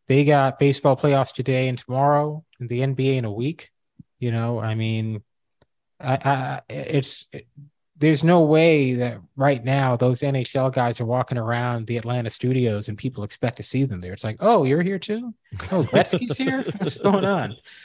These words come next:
Speaker 1: You know, so, um, look, uh, this is the way it is. The N H L always sneaks up on you. The N H L season for the average sports fan doesn't begin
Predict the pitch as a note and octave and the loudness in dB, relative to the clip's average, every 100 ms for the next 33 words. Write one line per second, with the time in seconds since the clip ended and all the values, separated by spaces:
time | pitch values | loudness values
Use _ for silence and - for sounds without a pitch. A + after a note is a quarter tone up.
0 | - _ - F3 D#3 D#3 - F3 D#3 D#3 | -20 _ 2 4 4 2 0 4 6 6
1 | D#3 D#3 D3+ D3+ D3+ D#3+ G3 E3+ D3 G#2 | 4 2 2 2 -2 -6 -6 0 2 2
2 | - B2+ B2 B2 B2+ E3+ - F#3 F3 E3 | -2 -2 -2 -4 -4 -4 -2 -4 0 2
3 | C#3+ C#3 C3+ C#3 C3 D#3 F3 - D#3+ D3 | 2 2 0 -2 -2 -2 -4 -2 -2 -2
4 | C3 C3+ C#3 C3 C#3+ B2+ A#2 - G2+ F#2 | -2 -4 -4 -6 -10 -10 -10 -8 -8 -8
5 | G2 A#2+ C#3+ D3+ - C#3 - C3 B2+ B2 | -4 0 2 2 2 0 0 -2 -2 -4
6 | A2+ A2 A#2 C3 - - A#2+ - A#2 A2 | -4 -4 -2 -4 -6 -6 -6 -4 -6 -6
7 | A#2 C#3+ C#3+ A#2+ G#2 A2 | -6 -6 -6 -4 -6 -8